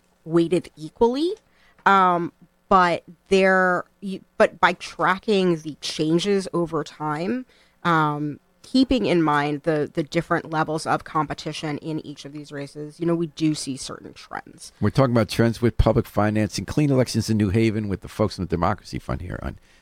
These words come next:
Speaker 2: W N H H F M, State Line New Haven. Talking about participation,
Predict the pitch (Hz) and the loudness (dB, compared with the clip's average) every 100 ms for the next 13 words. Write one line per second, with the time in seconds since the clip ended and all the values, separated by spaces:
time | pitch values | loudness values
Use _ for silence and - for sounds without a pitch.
0 | - 90 78 69 71 65 69 69 71 - | 0 2 4 4 0 0 -2 0 -2 0
1 | 69 62 80 73 76 71 76 82 82 - | -4 -2 -2 -2 -2 -2 0 0 -2 -8
2 | - - _ - - - 226 147 123 104 | -16 -20 _ -4 2 2 2 2 2 2
3 | 98 98 - - 101 87 71 | -4 -6 -8 -2 -2 -2 -8